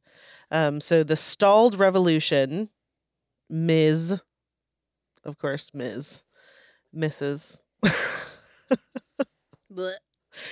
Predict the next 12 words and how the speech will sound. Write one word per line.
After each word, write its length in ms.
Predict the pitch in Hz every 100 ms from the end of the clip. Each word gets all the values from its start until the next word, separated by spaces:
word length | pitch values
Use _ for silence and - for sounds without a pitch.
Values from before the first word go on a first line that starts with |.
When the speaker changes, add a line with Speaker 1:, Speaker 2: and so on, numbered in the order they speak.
| - - -
Speaker 1:
I 100 | 233
keep 180 | 262
forgetting 420 | 294 269 240 233 - _
<laughs> 1200 | 190 - - - - 311 - - - _ _
Hochschild. 680 | 202 196 - 180 156 156 175 - - - -
Miz 380 | 208 226 285 233
Hochschild 800 | 214 202 - 190 160 156 151 160 _ _
concludes, 640 | - 190 - 147 147 143 139
yields 540 | 151 160 202 202 220
an 140 | - 185
appreciation 800 | 175 - 202 - 190 196 - 175
gap 400 | 143 - - -